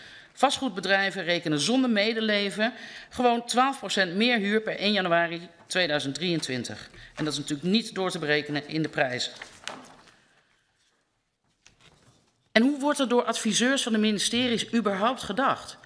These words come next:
Die schrijven met droge ogen op dat M K B-bedrijven geen steun hoeven, omdat een faillissement geen maatschappij ontwrichtende gevolgen heeft.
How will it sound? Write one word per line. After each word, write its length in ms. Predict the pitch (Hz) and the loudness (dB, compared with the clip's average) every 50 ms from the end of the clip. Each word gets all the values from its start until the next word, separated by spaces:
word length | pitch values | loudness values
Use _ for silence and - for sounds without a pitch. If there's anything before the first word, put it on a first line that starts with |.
| - - - - - - - - _ _ - | -20 -20 -20 -20 -20 -20 -20 -20 _ _ -2
Die 100 | 214 - | 0 2
schrijven 380 | - 262 269 294 285 285 262 | 2 2 2 2 2 2 2
met 160 | 247 214 175 | 0 0 0
droge 420 | - 180 220 262 320 339 - 277 - | 2 2 4 4 4 2 0 0 0
ogen 320 | 208 202 190 160 160 - | 0 0 0 -2 -4 0
op 180 | - - - - | 0 0 0 0
dat 200 | 254 208 - - | -4 -4 0 0
M 120 | 226 233 | -2 0
K 160 | 226 190 170 | 0 -2 -2
B-bedrijven 680 | 156 180 202 247 285 262 240 240 226 233 240 254 240 240 | 2 2 2 2 2 0 0 2 2 2 2 0 -2 -4
geen 280 | 226 - - 254 254 233 | -4 0 0 2 2 2
steun 360 | - - - 202 214 247 277 | 0 2 0 0 0 2 2
hoeven, 440 | 277 262 277 262 240 294 320 330 311 - - - - - - - - | 2 2 0 0 0 0 0 0 -2 -6 -14 -14 -14 -14 -16 -10 0
omdat 240 | - 240 226 226 214 | 2 2 2 2 0
een 60 | 214 | -4
faillissement 680 | - - 226 226 226 214 - 196 196 202 220 254 285 262 | 0 0 2 2 2 0 0 0 2 2 2 2 2 0
geen 340 | - - 254 269 294 277 254 | -2 0 2 4 4 4 4
maatschappij 600 | 254 247 262 - - 233 226 - 220 220 233 226 | 4 4 2 2 -2 -6 -2 0 0 0 2 0
ontwrichtende 580 | - 220 214 - 214 233 247 - 247 226 202 - | 0 -2 -2 0 -2 -2 -2 0 0 0 0 -2
gevolgen 500 | - - - - 254 269 262 - - 135 | -4 -8 -4 -2 0 0 0 0 0 0
heeft. 380 | 127 131 117 - - - - | 0 0 0 -2 -8 -14 -16